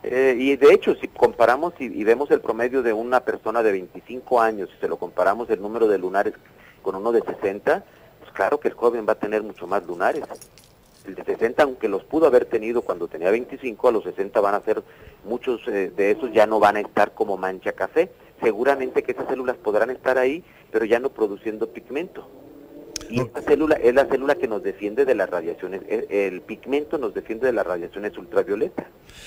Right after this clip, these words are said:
Speaker 2: Ándale, esa no, a ver, a ver, ¿cómo está? O sea, el color de nuestra piel de acuerdo a la producción de melanina, melatonina o esta
Speaker 1: Melanina.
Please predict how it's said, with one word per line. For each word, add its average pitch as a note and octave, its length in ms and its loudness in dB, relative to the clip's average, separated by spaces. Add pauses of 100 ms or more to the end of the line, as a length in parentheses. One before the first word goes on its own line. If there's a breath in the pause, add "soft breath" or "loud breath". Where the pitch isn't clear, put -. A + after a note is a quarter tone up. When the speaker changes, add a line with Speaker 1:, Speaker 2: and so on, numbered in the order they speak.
(320 loud breath)
Speaker 2:
Ándale, B2 640 -2
esa B2+ 180 -2
no, C3+ 220 -2
a A#2 100 -4
ver, C3+ 160 -2
a C3 60 -2
ver, C3 220 -2
¿cómo D3+ 200 -2
está? C3 320 -4
O B2 80 -8
sea, C3+ 380 -2
el C#3 280 -2
color D#3 640 0
de F#3+ 240 -2
nuestra D#3 520 -2
piel D#3+ 320 -2
de D3+ 100 -2
acuerdo D#3 480 -4
a E3+ 60 -2
la D3+ 140 -4
producción C3+ 580 -2
de D#3+ 80 -2
melanina, C#3 920 -2 (560 soft breath)
melatonina C3+ 920 0
o A2+ 300 -4
esta C3+ 440 -4
Speaker 1:
Melanina. A#2+ 260 -10